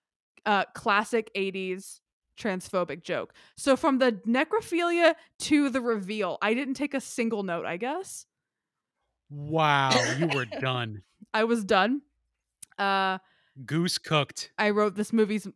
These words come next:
Speaker 1: moving like a fucking snail," and that is the last note I wrote. So I guess that's how <laughs> I felt about it. It lost me pretty much, uh, halfway through.
Speaker 2: Jeepers.
Speaker 1: Jeeper weepers.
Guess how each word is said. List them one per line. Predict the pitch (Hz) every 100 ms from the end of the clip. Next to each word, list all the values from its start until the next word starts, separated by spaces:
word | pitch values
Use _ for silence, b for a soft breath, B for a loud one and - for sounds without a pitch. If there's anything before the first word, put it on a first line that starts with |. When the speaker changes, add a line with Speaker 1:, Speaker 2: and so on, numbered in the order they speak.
| _
Speaker 1:
moving | 220 208 202
like | 190 185
a |
fucking | - 185 185 180
snail," | - 175 180 190
and | 190
that | 180 175
is | 170
the | 180
last | 165 180
note | 202 151
I | 117
wrote. | 131 143 -
So | 240
I | 202
guess | 202 254 311
that's | 285 240
how | - 226
<laughs> | 294
I |
felt | 320 262 277 -
about | 277 - - 240
it. | 262 - - 277 - B B B 254
It | 294 415
lost | 320 233 226 - 233
me | 202 190
pretty | 190 - 208 202
much, | 185 180 180 - - _ -
uh, | 196 160 156 175 - - _ - - 247
halfway | 254 240 -
through. | - - - b b b b b b _ _ _ _ _ _ - _ 131
Speaker 2:
Jeepers. | 131 123 147 165 - 117 113 135 214
Speaker 1:
Jeeper | 302 330 370
weepers. | 247 262 - 240 - -